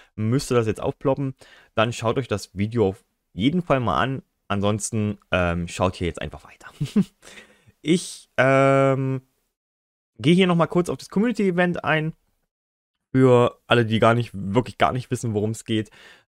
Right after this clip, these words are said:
ähm, die Regeln et cetera pp. Und am Ende gehe ich nochmal auf ein paar Fragen ein, die bei mir im Discord gestellt wurden. Genau, was ist das Community Event? Da geht's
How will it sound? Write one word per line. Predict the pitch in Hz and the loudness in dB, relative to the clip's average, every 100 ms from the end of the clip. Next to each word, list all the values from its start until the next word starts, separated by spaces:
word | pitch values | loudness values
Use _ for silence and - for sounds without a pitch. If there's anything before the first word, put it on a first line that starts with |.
| _ | _
ähm, | 104 104 101 98 95 95 95 | 2 4 4 2 0 -2 -2
die | 107 | -2
Regeln | 107 135 131 127 113 | 4 6 8 4 2
et | 101 | -4
cetera | 110 - | -6 -8
pp. | 95 92 165 175 196 _ _ _ | -8 -4 0 0 0 _ _ _
Und | 127 110 | -2 -2
am | 95 | -2
Ende | 104 151 147 | -2 0 0
gehe | 127 120 | 0 -2
ich | 123 | -2
nochmal | 123 117 101 | -4 -2 -2
auf | - | -4
ein | 98 | -6
paar | 80 | -8
Fragen | - 107 110 131 123 | -6 0 2 2 -2
ein, | 98 107 110 92 | -4 -2 -2 -2
die | 95 98 95 95 - _ _ | -2 0 -2 -4 -10 _ _
bei | 87 | 0
mir | 90 95 | 0 0
im | 85 | 0
Discord | 95 - 87 | -4 -4 -8
gestellt | - - 73 80 - | -10 -16 -8 -8 -8
wurden. | 78 73 73 78 - - _ _ - | -10 -10 -10 -12 -16 -20 _ _ -4
Genau, | 143 - - - | -4 -4 -16 0
was | 127 151 | 2 2
ist | 127 - | -2 -8
das | - | -6
Community | 110 104 98 90 | -2 -2 -2 -4
Event? | 78 85 87 | -4 -4 -2
Da | 90 165 | 0 0
geht's | 135 123 139 - | -2 -4 -4 -10